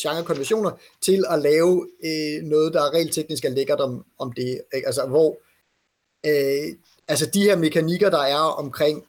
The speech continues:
øh, stress og, øh, ens iltbeholdning og så videre. Det kan godt være, de, de er lidt wonky og så videre, men de er i hvert fald også, de rammer noget meget rent i, i Alien, hvor at hvis man gjorde det til mere generelle survival horror mekanikker, øhm,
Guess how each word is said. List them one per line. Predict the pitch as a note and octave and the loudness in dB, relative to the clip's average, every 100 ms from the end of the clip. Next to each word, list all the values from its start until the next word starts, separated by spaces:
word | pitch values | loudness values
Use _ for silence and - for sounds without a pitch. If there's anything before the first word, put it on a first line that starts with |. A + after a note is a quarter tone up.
| - | -6
øh, | C#3+ C3+ C3+ C#3 B2+ - | -4 -2 -2 -4 -6 -6
stress | - - F3 - - - | -6 -2 0 0 -2 -2
og, | D3+ C#3+ C3+ A#2+ _ _ _ D3 | 0 4 2 0 _ _ _ 0
øh, | C#3+ - | 0 0
ens | E3+ E3+ | -4 -2
iltbeholdning | F#3+ F#3+ - C#3+ C#3+ C#3+ C3+ | -6 -2 -2 2 0 0 -4
og | |
så | B2 | -2
videre. | C3 | -2
Det | C#3 | 0
kan | A3 | 2
godt | |
være, | G#3+ D3 | 2 0
de, | C#3 D#3 | -6 -6
de | C#3 | -8
er | |
lidt | C3+ F3 | -4 -2
wonky | A3 A3 | 0 0
og | |
så | E3 | 2
videre, | E3 | 2
men | D#3+ D#3 | 2 -2
de | |
er | E3 | 0
i | |
hvert | G3 | 0
fald | G3 | 2
også, | D#3+ - _ _ _ - | 0 -4 _ _ _ -4
de | F3+ | -2
rammer | D#3 D#3 G#3 A3+ | 0 0 2 2
noget | D#3+ C#3+ D3 D3+ D3 | 4 4 2 -2 -4
meget | C#3 D3 E3 C#3+ | -2 2 2 2
rent | D3 - - - | -4 -6 -18 -16
i, | D#3+ C#3+ D3 | -14 -14 -14
i | D3+ D3+ | -10 -6
Alien, | D3 D#3+ D3 C#3 C3+ | -2 0 0 -2 0
hvor | D#3 D#3 D#3+ | 2 2 0
at | D3 | -6
hvis | D3 | -6
man | D3 | -6
gjorde | C#3 D3+ D#3+ | 0 0 2
det | |
til | D#3+ D#3+ | -2 -2
mere | D3+ E3 E3 | 0 0 0
generelle | C#3+ C#3 D3 C#3 | -2 0 0 -2
survival | - B2+ C3 | -2 -2 -2
horror | C3 G3 A3 | 0 2 2
mekanikker, | F#3+ E3 D#3 E3 D3+ _ _ _ _ - | 0 -2 -2 -2 -4 _ _ _ _ -6
øhm, | D3 C#3+ C3 B2+ B2 | 0 2 0 -4 -8